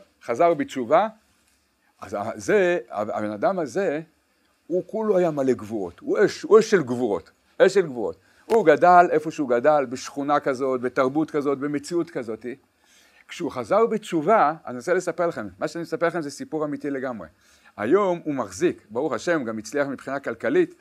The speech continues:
הוא מחזיק את אחד מהבתי כנסת ואחד הכוללים הכי גדולים באזור המרכז. והמלחמות שהוא עשה להחזיק את המקום הזה, זה רק מישהו שיש לו הרבה גבורות יכל ללחם כאלה מלחמות.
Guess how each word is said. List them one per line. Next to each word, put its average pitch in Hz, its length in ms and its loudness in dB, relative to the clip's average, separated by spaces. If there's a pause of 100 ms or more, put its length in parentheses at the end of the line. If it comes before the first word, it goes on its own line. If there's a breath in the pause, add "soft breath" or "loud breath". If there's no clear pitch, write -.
(360 soft breath)
הוא 127 120 -6
מחזיק 127 520 -2
את 123 140 -10
אחד 180 220 0
מהבתי 160 420 -2
כנסת 151 540 -6
ואחד 160 260 -4
הכוללים 160 480 -2
הכי 165 160 -4
גדולים 147 340 -2
באזור 117 320 0
המרכז. 98 520 -8 (680)
והמלחמות 147 880 0
שהוא 214 260 6
עשה 190 480 4 (300 soft breath)
להחזיק 139 440 4
את 220 100 4
המקום 208 420 4
הזה, 196 420 4 (320 soft breath)
זה 131 140 2
רק 214 340 6 (380)
מישהו 214 300 0
שיש 190 260 4
לו 202 100 10
הרבה 151 220 8
גבורות 180 440 6
יכל 170 200 6
ללחם 170 360 4
כאלה 160 260 2
מלחמות. 139 540 -2